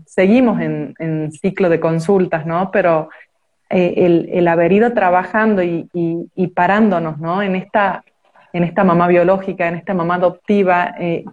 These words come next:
permitiendo que esas emociones congeladas sean expresadas, ¿no? Sean, sean dichas,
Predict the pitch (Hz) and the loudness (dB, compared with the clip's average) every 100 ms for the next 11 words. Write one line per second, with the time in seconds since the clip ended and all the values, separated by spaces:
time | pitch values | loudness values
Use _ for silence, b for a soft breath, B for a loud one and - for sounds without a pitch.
0 | _ 180 175 175 214 214 240 214 - 170 | _ 0 0 0 2 2 2 0 -2 -2
1 | 170 175 175 214 220 226 - - - _ | 0 -2 0 0 2 0 -2 -10 -18 _
2 | _ - 185 180 - 202 220 247 233 233 | _ -2 0 -2 -2 -2 0 0 -2 -4
3 | - 202 202 202 180 - 165 _ 175 170 | -4 0 0 -2 -6 -10 -14 _ -4 -2
4 | - 302 226 170 165 185 226 208 196 190 | 0 2 2 0 -2 -4 -4 -4 -2 -2
5 | 175 165 160 _ _ _ _ _ _ - | -4 -8 -12 _ _ _ _ _ _ -2
6 | 190 190 226 233 240 226 | 4 4 4 2 0 -2